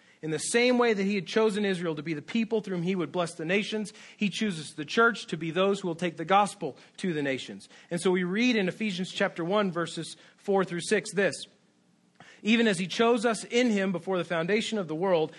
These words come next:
that we should be holy and blameless before him. In love, he predestined us for adoption to himself as sons through Jesus Christ, according to the purpose of his will, to the praise of his glorious grace,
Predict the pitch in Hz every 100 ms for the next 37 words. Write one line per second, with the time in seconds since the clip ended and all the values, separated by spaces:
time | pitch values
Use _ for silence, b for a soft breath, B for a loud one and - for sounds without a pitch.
0 | B - 190 226 202 170 170 202 226 240
1 | 233 180 185 214 214 196 - 165 165 214
2 | 208 175 127 110 B B B 202 202 190
3 | 214 247 220 208 180 160 220 220 233 220
4 | 214 190 165 156 185 220 208 226 185 156
5 | 143 - 208 226 220 156 - 202 214 233
6 | 226 B B 175 160 196 226 196 - 214
7 | 214 220 - - 220 233 240 196 160 202
8 | 208 214 165 143 135 170 185 127 - B
9 | B - 175 160 202 220 247 196 160 147
10 | 196 214 220 214 208 208 160 -